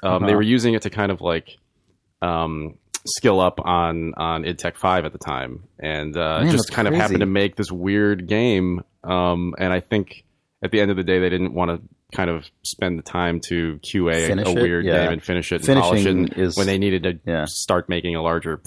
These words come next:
Speaker 1: thing. But,
Speaker 2: Yeah.
Speaker 1: um, yeah, I was, I was really, <laughs> I was really, I was really excited about the idea of, like, a weird, a weird thing coming out before
Speaker 2: Yeah.
Speaker 1: probably more weird games from that
Speaker 2: Right.
Speaker 1: studio. <laughs> So,
Speaker 2: Man.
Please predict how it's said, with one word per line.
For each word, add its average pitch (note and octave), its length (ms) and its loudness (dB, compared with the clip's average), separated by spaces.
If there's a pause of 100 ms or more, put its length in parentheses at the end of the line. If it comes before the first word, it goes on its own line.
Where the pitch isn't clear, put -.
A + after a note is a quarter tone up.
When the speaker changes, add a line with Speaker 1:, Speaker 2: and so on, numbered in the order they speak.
Speaker 1:
thing. D2 280 -6
But, F2 160 -2
Speaker 2:
Yeah. F#2 220 -8 (220)
Speaker 1:
um, D#2+ 440 -4 (600)
yeah, C#3 200 4
I F#2 120 2
was, A2 200 2
I A2 120 2
was G#2+ 160 2
really, G#2 480 2
<laughs> - 60 -6 (320)
I G3 40 6
was - 260 0
really, E3 140 2 (100)
I G#3+ 280 -8
was C3 120 -10
really E3 180 6
excited D3+ 340 4
about A2+ 220 4
the A2+ 100 6
idea A2+ 320 6
of, G2+ 60 -2
like, A2 340 2 (400)
a A2 80 4
weird, G#2+ 480 4 (160)
a G#2 80 2
weird G#2 340 4
thing G2 160 2
coming F2+ 280 0
out F2 240 0
before F#2 600 4
Speaker 2:
Yeah. F#2 140 -14
Speaker 1:
probably F2+ 360 0
more F#2 240 0
weird E2+ 260 -2
games E2 280 -4
from - 180 -6
that E2+ 160 -2
Speaker 2:
Right. G2+ 180 4
Speaker 1:
studio. - 280 2
<laughs> - 80 2
So, - 600 -6 (220)
Speaker 2:
Man. A2 360 0